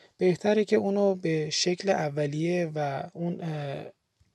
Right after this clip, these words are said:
اون ترتیبی که مسئولین هاستل از ابتدا این، اه، لوازم رو تو کابینت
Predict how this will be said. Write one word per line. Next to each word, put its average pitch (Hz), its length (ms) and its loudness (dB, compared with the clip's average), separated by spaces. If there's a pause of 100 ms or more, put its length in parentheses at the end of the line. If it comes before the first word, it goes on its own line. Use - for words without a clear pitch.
(220)
اون 202 180 2
ترتیبی 190 460 4
که 202 140 4
مسئولین 170 580 2
هاستل 165 500 -2
از 156 220 -2
ابتدا 156 540 -2 (380)
این، 180 240 2
اه، 151 320 -2
لوازم 151 460 0
رو 160 80 -2
تو 160 120 -6
کابینت 151 580 -2